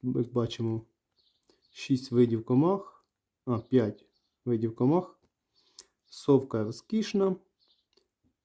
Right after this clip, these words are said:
павиночка грушева, стрічкерка дубова,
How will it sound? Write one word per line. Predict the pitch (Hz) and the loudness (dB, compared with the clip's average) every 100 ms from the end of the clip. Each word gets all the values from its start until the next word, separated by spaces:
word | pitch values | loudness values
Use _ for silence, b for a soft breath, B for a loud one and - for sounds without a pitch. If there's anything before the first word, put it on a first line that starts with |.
| _ _ _ _ - | _ _ _ _ -2
павиночка | 123 131 127 117 - - 107 | 2 4 4 2 -2 -10 -6
грушева, | 110 - 160 185 190 185 185 _ _ _ _ _ _ _ _ _ _ _ _ | -6 -8 -4 -2 -2 -6 -10 _ _ _ _ _ _ _ _ _ _ _ _
стрічкерка | - - - - - 120 120 - - 131 131 120 - 113 | -20 -16 -16 -14 -2 -2 -2 -10 -4 0 0 -2 -8 -8
дубова, | 107 110 113 131 190 185 180 | -6 -8 -6 0 2 2 -2